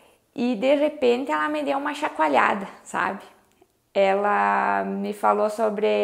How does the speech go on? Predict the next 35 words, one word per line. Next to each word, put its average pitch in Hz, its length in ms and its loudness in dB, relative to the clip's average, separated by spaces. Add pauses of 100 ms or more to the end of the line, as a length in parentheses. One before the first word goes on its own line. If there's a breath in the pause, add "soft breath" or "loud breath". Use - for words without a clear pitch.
(520)
eu 220 140 0
falei 247 600 -2
poucas 302 380 2
coisas 240 480 2
pra 156 220 2
ela 226 380 2
e 127 100 0
ela 123 280 2
já 127 180 2
me 123 140 -4
trouxe, 240 480 0
assim, 247 560 -4 (600 loud breath)
é, 220 200 4
muito 247 640 2
da 226 160 2
minha 220 260 -2
vida. 185 520 -2
E 220 200 -4
eu 277 140 2
saí 277 760 -4
num 302 280 -2
conflito 269 760 -2
de 190 140 -4
lá, 180 320 -2 (340 loud breath)
pensando, 240 460 0
"Poxa, 247 580 0 (420)
mas 285 720 -6 (360)
ela 311 200 4
nem 320 140 0
me 311 120 -4
conhece? 247 720 -2
O 214 100 -4
que 339 160 -6
que 370 120 -4
a-, 381 140 0